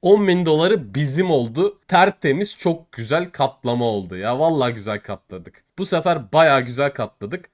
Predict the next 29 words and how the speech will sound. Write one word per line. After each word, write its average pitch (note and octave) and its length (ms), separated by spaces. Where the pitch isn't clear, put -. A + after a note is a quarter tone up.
Hatta C3+ 420
daha C#3 200
da D3 120
paramız B2 480
var. E3+ 160
Bak B2 220
bu E3+ 80
kasalarla E3+ 580
güzel C#3+ 520
taktik C#3+ 380
oluşturduk. G#2+ 600
Bunlarla F3+ 440
deniyorum E3+ 480
da. F2 160
Ya C3 160
çok F3+ 260
katladı, C#3 500
layamadım. C3 680
Şu - 180
an D3 180
güzel C3+ 320
gidiyoruz F2+ 420
abi. E2+ 200
Şu - 220
an C#3+ 100
güzel C3 400
gidiyoruz. G#2+ 540
Hatta D3+ 360
gelelim C3 540